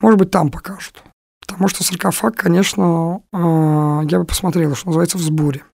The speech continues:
Что же касается самого мавзолея, то, э, для двадцатого века идея Щусева оказалась более чем актуальна. Во-первых, мавзолеи появляются во многих других странах,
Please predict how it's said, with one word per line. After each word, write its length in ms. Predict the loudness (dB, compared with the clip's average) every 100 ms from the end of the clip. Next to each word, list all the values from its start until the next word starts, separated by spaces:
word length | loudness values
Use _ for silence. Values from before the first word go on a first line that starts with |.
| _
Что 220 | -2 4 6
же 100 | 6
касается 760 | 2 2 6 6 6 4 2
самого 360 | 4 4 6 6
мавзолея, 720 | 8 6 6 6 6 4 0 -6
то, 600 | -4 2 6 6 6 4
э, 380 | 2 2 4 2
для 240 | 2 2
двадцатого 560 | 2 2 4 2 4 4
века 540 | 6 6 4 -2 -4 -2
идея 360 | 0 2 4
Щусева 400 | 4 4 2 2
оказалась 380 | 0 2 4 2
более 280 | 2 2 2
чем 220 | 0 -2
актуальна. 440 | -4 0 0 2 0
Во-первых, 380 | -2 0 0 0
мавзолеи 380 | 0 4 4
появляются 640 | 2 0 2 2 2 -2 -2
во 80 | 0
многих 260 | 2 -2
других 320 | -4 -4 -4
странах, 520 | -4 -4 -2 -2 -4